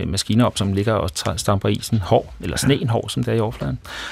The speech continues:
Og så kommer flyet og lander, og så sætter den os af med alt vores gods og mad og paller og, øh, telte, og så bygger man lejren op. Og det tager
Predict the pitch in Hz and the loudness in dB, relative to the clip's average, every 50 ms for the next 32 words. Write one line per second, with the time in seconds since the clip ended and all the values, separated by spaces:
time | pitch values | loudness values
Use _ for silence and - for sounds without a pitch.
0 | - - - - - - - - - - 139 - - 247 240 - 220 220 214 202 | -12 -14 -14 -16 -18 -20 -6 2 4 4 6 6 6 6 8 8 6 6 6 6
1 | - - 190 190 165 160 175 202 226 226 202 175 - 180 - 185 165 160 151 143 | 4 6 6 6 8 8 6 6 6 4 2 0 0 0 2 2 4 4 4 2
2 | 127 123 - - - 214 202 196 180 165 160 151 156 143 131 127 - - - 180 | 2 0 0 -2 -4 -2 0 2 2 2 2 2 2 2 2 0 0 2 4 4
3 | 196 196 - - - 123 123 120 131 151 170 190 202 202 - - - 123 117 110 | 4 4 2 0 0 4 6 6 6 6 6 4 2 0 -2 0 0 2 2 0
4 | 107 92 - - 143 156 156 165 165 170 165 143 - 127 117 110 110 107 101 95 | -2 -4 -2 0 0 2 2 2 2 0 -2 -4 -2 0 0 2 2 0 0 -2
5 | 98 98 78 - - - - - - 196 233 240 285 - - - - 139 190 185 | -2 -4 -6 -8 -12 -12 0 4 6 6 6 4 0 -4 -4 -2 0 0 0 2
6 | - - 147 151 170 160 160 147 143 123 110 - - 131 131 120 104 98 - - | 4 4 4 4 4 2 2 2 2 2 0 0 0 0 2 2 0 -2 -4 -10
7 | - - - - - - - 120 - - 135 - - 87 - - | -16 -20 -20 -20 -14 -8 -6 -4 -2 -2 -2 0 -2 -4 -4 -4